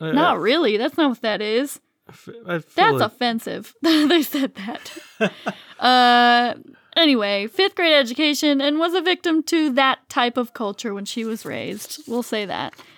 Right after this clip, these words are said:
Speaker 2: A certain kind of, um,
Speaker 1: Gypsy culture. Sorry.
Speaker 2: Harry! Uh,
Speaker 1: Okay, cut it
Speaker 2: I
Speaker 1: out.
Speaker 2: was trying not to say it.
Speaker 1: Yeah, I know,
Speaker 2: I don't
Speaker 1: but,
Speaker 2: like
Speaker 1: like
Speaker 2: the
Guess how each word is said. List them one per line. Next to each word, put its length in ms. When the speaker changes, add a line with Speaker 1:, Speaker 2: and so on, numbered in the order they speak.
Speaker 2:
A 120
certain 400
kind 300
of, 240
um, 480
Speaker 1:
Gypsy 500
culture. 460
Sorry. 240
Speaker 2:
Harry! 540
Uh, 240
Speaker 1:
Okay, 200
cut 180
it 80
Speaker 2:
I 60
Speaker 1:
out. 60
Speaker 2:
was 120
trying 320
not 220
to 100
say 160
it. 440
Speaker 1:
Yeah, 120
I 140
know, 240
Speaker 2:
I 20
don't 140
Speaker 1:
but, 80
Speaker 2:
like 160
Speaker 1:
like 100
Speaker 2:
the 140